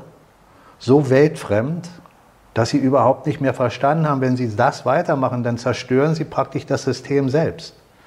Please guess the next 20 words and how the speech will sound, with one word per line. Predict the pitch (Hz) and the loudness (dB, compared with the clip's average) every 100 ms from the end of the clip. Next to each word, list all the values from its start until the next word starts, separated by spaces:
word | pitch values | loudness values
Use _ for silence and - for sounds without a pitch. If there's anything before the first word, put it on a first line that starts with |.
| - - - - - - - | -20 -20 -20 -20 -20 -20 -4
Der | - 117 | 2 4
Mensch, | 135 151 - - | 4 2 -4 -2
dem | 131 | 2
bleibt | 123 139 180 196 | 4 6 4 4
gar | 143 | 2
keine | 143 147 147 | 4 2 2
andere | 143 139 151 139 | 0 0 2 0
Chance, | - 190 139 131 - | 2 2 2 0 0
als | 127 - | -2 2
irgendwann | 143 165 160 151 147 | 2 4 2 0 0
in | 139 139 | -4 -6
einer | 131 131 123 127 - | -4 -2 -2 -4 -10
so | 107 120 185 | -6 -2 -2
signifikanten | 190 170 160 156 147 - 147 160 135 | 0 -2 -2 -4 -6 -4 -6 -4 -2
Masse | 135 135 127 | -2 0 -2
aufzustehen, | 131 156 - 127 - 120 | -2 -4 -6 -6 -2 -2
dass | 123 123 | 0 -2
dieses | - 127 131 | -2 -2 -2
System | 127 123 - 131 | -2 -6 -2 -2
zerbricht. | 123 131 110 98 - | 0 -2 -2 -6 -6